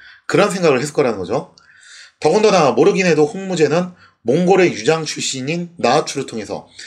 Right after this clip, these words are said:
나하추가 또 이제 그 요동에서 한때 세력을 떨치면서 명을 굉장히 괴롭혔잖아요. 그런 나하추를 나중에 간신히 제압을 하고 나하추가 이제 홍무제 휘하로 들어오게 됐는데, 그럼 당연히 이제 나하추한테 물어봤겠죠.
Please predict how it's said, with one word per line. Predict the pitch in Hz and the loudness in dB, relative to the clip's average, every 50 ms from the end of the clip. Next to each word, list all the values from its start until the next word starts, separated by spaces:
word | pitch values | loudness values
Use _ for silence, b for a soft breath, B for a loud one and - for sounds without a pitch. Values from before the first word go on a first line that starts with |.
| B B | B B
나하추가 | 120 117 113 135 175 175 - 233 220 | -4 -2 0 0 0 0 2 2 2
또 | - 202 | 2 0
이제 | 170 147 139 156 147 135 | -2 0 2 2 2 2
그 | 123 131 107 | 0 0 -2
요동에서 | 113 131 151 160 151 139 131 | 0 0 0 0 -2 -2 -4
한때 | 120 - 160 160 151 - 151 135 127 120 110 | -6 -10 -12 -12 -6 -2 -2 0 2 2 0
세력을 | 107 - - 170 156 139 123 120 | 0 -2 -2 -2 -2 -2 -2 -2
떨치면서 | 147 147 143 - 139 123 113 104 107 92 85 - B B B B B B B B B B B - | -2 -2 -2 -4 -6 -8 -6 -4 -4 -4 -4 -6 B B B B B B B B B B B -4
명을 | 101 120 131 147 160 165 156 139 - - | 0 2 2 2 2 2 0 0 -2 -6
굉장히 | - 120 131 170 175 151 | -8 -4 -2 -2 -2 -2
괴롭혔잖아요. | - - 123 - - 110 - 113 101 95 110 139 - _ _ B B B B B B | -2 -6 -6 -6 -6 -8 -8 -6 -6 -6 -8 -10 -12 _ _ B B B B B B
그런 | - 170 165 123 | -2 -2 0 2
나하추를 | 120 139 175 185 180 175 175 151 | 2 2 2 2 0 -2 -2 0
나중에 | 131 131 127 143 139 | 0 0 0 -2 -6
간신히 | 123 - - 123 147 147 143 151 143 123 | -6 -6 -6 -6 -6 -6 -4 -6 -6 -6
제압을 | - 123 123 117 110 113 | -2 0 0 2 2 2
하고 | 110 107 104 135 160 175 170 B B B B B | 0 0 0 0 0 0 -2 B B B B B
나하추가 | B 110 127 151 147 - 156 160 143 | B 0 0 2 0 0 0 0 2
이제 | 127 117 107 113 113 110 | 0 0 0 2 2 2
홍무제 | 104 - 170 175 175 156 135 | 2 0 -2 -4 -2 -2 -2
휘하로 | 117 - - 175 170 147 120 | -2 0 2 2 2 2 2
들어오게 | - - 120 123 131 131 123 | -2 -6 -6 -4 -4 -4 -4
됐는데, | 113 104 90 87 87 87 135 139 107 85 - B B B B B B B B B B B | -4 -4 -6 -8 -6 -4 -4 -4 -4 -6 -8 B B B B B B B B B B B
그럼 | - 220 | -8 -8
당연히 | - - - 160 202 226 240 | -4 -2 0 2 2 2 2
이제 | 214 180 - | 2 2 2
나하추한테 | 127 127 151 175 175 - 180 175 156 - 123 | 2 2 2 0 -2 -2 -6 -6 -6 -6 -8
물어봤겠죠. | 92 123 180 208 208 - - - 185 185 - - 113 98 104 123 135 104 80 - - | -4 0 0 0 -2 -4 -8 -8 -8 -6 -4 -2 -2 0 0 0 0 0 -2 -4 -10